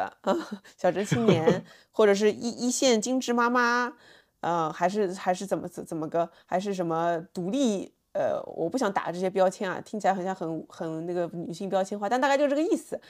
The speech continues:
Speaker 1: 然后所以光是这样，其实都能把人群分成好几种，而且有一些人群其实是有很多的诉求没有被满足的，就光说一线城市的打工的单身的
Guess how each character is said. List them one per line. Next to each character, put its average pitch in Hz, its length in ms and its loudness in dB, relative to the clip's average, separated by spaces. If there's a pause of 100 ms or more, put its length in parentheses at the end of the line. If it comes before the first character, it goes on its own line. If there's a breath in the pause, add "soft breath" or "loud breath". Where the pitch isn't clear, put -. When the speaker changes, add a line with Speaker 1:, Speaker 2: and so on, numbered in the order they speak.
(400 loud breath)
Speaker 1:
然 202 120 -4
后 233 120 2
所 202 260 2
以 220 280 4
光 262 440 2
是 262 340 -4
这 339 280 0
样， 190 260 4
其 - 160 -10
实 190 160 -8
都 240 160 -2
能 196 160 -2
把 165 200 -2
人 175 200 -6
群 175 220 -8
分 202 180 -6
成 190 180 -6
好 175 160 -4
几 185 140 -6
种， 165 160 -2
而 175 140 0
且 196 160 -4
有 180 240 -2
一 208 100 -8
些 196 160 -2
人 170 200 -2
群 170 260 -8
其 - 300 -12
实 190 140 -8
是 202 200 -6
有 170 140 4
很 165 460 -4
多 262 200 0
的 214 240 4 (260 soft breath)
诉 240 280 -6
求 180 180 -2
没 156 120 -4
有 349 80 -2
被 240 120 0
满 - 220 -6
足 175 80 -8
的， 180 100 -4
就 202 160 -6
光 254 360 0
说 240 360 2 (460 loud breath)
一 240 100 -2
线 240 240 0
城 160 260 -6
市 185 240 -10
的 156 220 -2
打 156 280 -6
工 202 280 -6
的 160 340 2 (220)
单 208 200 2
身 196 360 -2
的 170 420 2